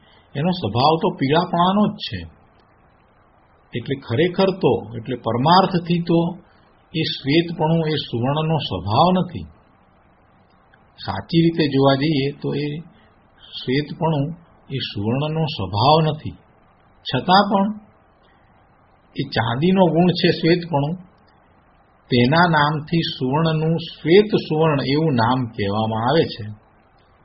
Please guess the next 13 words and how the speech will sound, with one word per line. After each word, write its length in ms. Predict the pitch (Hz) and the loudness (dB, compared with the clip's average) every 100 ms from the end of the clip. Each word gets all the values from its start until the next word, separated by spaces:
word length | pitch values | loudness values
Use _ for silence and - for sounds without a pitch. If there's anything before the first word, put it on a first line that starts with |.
| _ _ _ _ _ _ _ _ _ _ _ _ _ _ _ | _ _ _ _ _ _ _ _ _ _ _ _ _ _ _
કેમ 140 | 135 143 | -2 -2
કે 140 | 135 | 0
એ 100 | 131 | 0
બંને 260 | 117 127 127 | 0 0 -2
ભેગા 380 | 104 107 117 135 | 0 2 4 4
કરવામાં 420 | 127 127 131 131 | 4 2 2 2
આવ્યા 260 | 131 175 - | 0 0 -2
છે 100 | 123 | -4
ને, 100 | 101 135 | -4 -6
એટલે 280 | 131 95 78 - _ _ _ - | -8 -8 -14 -16 _ _ _ -18
શ્વેતપણું 720 | - 147 110 85 - 101 107 - _ _ _ _ - | -6 -2 -2 -6 -10 -8 -8 -12 _ _ _ _ -14
સુવર્ણનું 580 | - 127 170 180 170 165 | -2 0 2 4 4 4
નથી, 340 | 143 - 170 | 2 0 -2